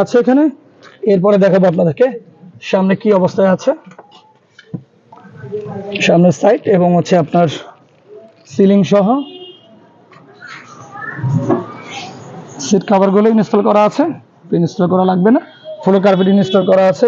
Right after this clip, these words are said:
এবং মেইন ডোরটিও দেখাচ্ছি আপনাদেরকে। এরপরে দেখাবো আপনাদেরকে পিছনের সিটগুলো। এখানে কিন্তু আমরেজ আছে, আমরেজটি কিন্তু তোলা আছে,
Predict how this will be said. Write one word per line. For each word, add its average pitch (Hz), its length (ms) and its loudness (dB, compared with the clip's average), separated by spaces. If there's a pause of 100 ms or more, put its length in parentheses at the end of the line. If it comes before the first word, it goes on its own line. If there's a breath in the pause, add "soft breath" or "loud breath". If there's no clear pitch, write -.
এবং 175 120 2 (1040)
মেইন 185 240 4
ডোরটিও 185 420 2
দেখাচ্ছি 190 300 2
আপনাদেরকে। 196 360 0 (2750)
এরপরে 185 320 2
দেখাবো 180 260 2
আপনাদেরকে 190 300 0 (100)
পিছনের 190 420 0
সিটগুলো। 220 340 2 (1600)
এখানে 214 220 2
কিন্তু 220 140 2 (100)
আমরেজ 208 340 4
আছে, - 220 -2
আমরেজটি 208 320 0
কিন্তু 208 200 2
তোলা 202 240 2
আছে, 269 160 -2